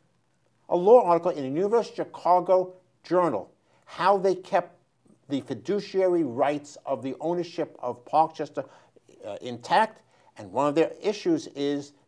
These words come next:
that we've kept the place segregated. Nobody is embarrassed. And they didn't burn the records. So I'm fortunate enough forty years ago, later,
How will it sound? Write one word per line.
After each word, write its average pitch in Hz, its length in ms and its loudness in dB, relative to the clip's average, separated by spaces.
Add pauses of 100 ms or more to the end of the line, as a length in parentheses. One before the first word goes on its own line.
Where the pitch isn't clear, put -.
that 135 300 0 (140)
we've 139 200 -4
kept - 360 -4
the 143 60 -8
place - 420 -10 (160)
segregated. 131 580 -4 (260)
Nobody 160 1120 4
is 147 280 -4
embarrassed. 147 840 -2 (340)
And 139 140 -4
they 143 80 0
didn't 214 300 2
burn 180 260 6
the 151 100 2
records. 123 520 -4 (480)
So - 220 -12
I'm 113 160 -8
fortunate 180 500 2
enough 117 220 -10 (260)
forty 160 300 -2
years 180 360 -4
ago, 117 240 -8
later, 151 420 -2